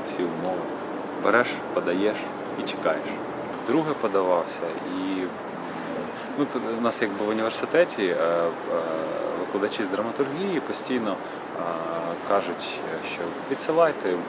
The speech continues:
на коронацію слова і студентам-драматургам, і, е, режисерам, от, що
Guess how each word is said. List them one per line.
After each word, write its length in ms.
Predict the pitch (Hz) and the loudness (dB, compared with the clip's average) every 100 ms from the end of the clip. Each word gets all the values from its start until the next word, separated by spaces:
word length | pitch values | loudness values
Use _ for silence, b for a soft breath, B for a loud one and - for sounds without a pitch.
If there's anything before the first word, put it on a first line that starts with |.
| 98 | -2
на 60 | |
коронацію 600 | 107 101 95 98 95 92 | 2 2 4 2 0 -2
слова 480 | - - 123 127 92 87 | -4 4 6 8 6 4
і 140 | 95 | 0
студентам-драматургам, 1200 | 90 - 90 95 87 87 92 95 95 135 135 98 90 92 90 | 0 -2 2 2 0 0 0 2 2 4 4 2 -2 -2 0
і, 100 | 90 | 0
е, 80 | 85 85 82 | 2 2 2
режисерам, 520 | 90 - - 135 143 - B B B B - - | 0 -4 2 6 6 4 B B B B -8 -4
от, 380 | 90 85 82 80 | 0 0 0 -2
що 240 | - 95 | -2 2